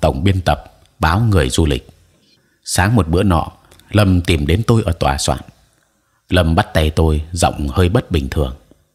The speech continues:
"Anh ạ, bữa nay em tới tạm biệt anh, mà cũng có thể là vĩnh biệt." Tôi ngạc nhiên: "Sao Lâm nói kỳ vậy?"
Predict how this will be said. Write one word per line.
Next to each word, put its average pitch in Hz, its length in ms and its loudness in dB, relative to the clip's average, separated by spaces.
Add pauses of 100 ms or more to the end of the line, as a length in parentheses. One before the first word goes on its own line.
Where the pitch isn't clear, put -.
(520)
"Anh 87 220 -2
ạ, 67 180 -6 (880)
bữa 104 140 2
nay 87 300 2
em 82 260 0
tới 87 300 0
tạm 82 220 -4
biệt 78 120 -2
anh, 90 240 -2 (680)
mà 67 180 0
cũng 123 220 -2
có 143 120 0
thể 69 420 -2
là 73 160 -2
vĩnh - 240 -4
biệt." 90 380 -4 (840)
Tôi 110 120 2
ngạc 78 180 0
nhiên: 85 220 0 (760)
"Sao - 180 0
Lâm 78 260 0
nói 92 300 0
kỳ 67 200 -2
vậy?" 78 340 -4